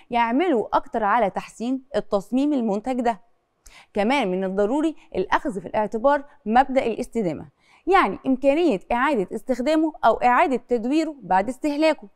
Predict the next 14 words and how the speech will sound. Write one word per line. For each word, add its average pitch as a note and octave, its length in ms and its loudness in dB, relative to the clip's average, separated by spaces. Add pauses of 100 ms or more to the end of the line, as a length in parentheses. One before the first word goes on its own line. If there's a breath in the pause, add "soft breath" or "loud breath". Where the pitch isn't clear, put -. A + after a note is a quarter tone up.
(320 soft breath)
لأن D4 260 6
محدش D#4 420 0
بيحب B3+ 420 0
يكون D4+ 360 0
فيه D4+ 320 -4 (120)
أي D#4 240 4
تأثير - 480 -2
سلبي B3+ 480 -2 (120)
على F#3 200 -2
كوكب A3 380 2 (320)
الأرض. B3 320 0 (1000 soft breath)
ودلوقتي A3+ 640 2 (260 soft breath)
هطلب A3 360 -2
منكم G3+ 280 -4